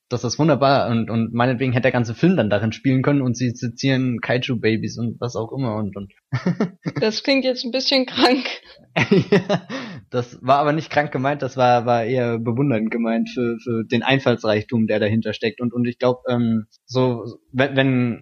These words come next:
Speaker 1: wenn er könnte, würde er noch viel mehr in seinem Film zeigen, äh, von, von, von den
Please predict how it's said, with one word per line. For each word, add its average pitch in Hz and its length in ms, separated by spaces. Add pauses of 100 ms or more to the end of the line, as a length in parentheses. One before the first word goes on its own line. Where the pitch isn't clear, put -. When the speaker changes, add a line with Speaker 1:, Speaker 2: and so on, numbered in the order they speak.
Speaker 1:
wenn 127 160
er 117 100
könnte, 156 380
würde 131 200
er 123 100
noch 120 100
viel 175 220
mehr 131 140
in 117 60
seinem 113 200
Film 120 240
zeigen, 113 480
äh, - 180 (100)
von, 110 220
von, 101 240
von 110 180
den 107 200